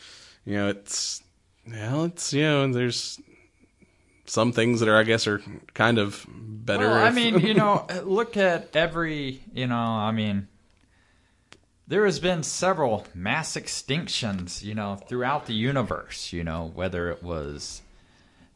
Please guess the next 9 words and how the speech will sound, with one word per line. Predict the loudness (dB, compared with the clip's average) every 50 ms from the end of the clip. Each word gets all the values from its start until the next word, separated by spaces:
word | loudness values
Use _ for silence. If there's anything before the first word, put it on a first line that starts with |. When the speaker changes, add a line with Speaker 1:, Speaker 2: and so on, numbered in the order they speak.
| _ -4
Speaker 2:
dinosaurs | 0 0 0 0 0 -2 -2 0 2 2 2 2 0 0 -2 -4 -6
or, | -6 -6 -6 -4 -6 -6
you | -8 -8 -8 -6
know, | -6 -6 -6 -8
the, | -8 -8 -8 -8 -8 -8 -8 -10 -10 -12 -12
you | -12 -10 -8
know, | -8 -8 -8 -8 -6
I | -6 -6
mean, | -4 -4 -6 -8 -10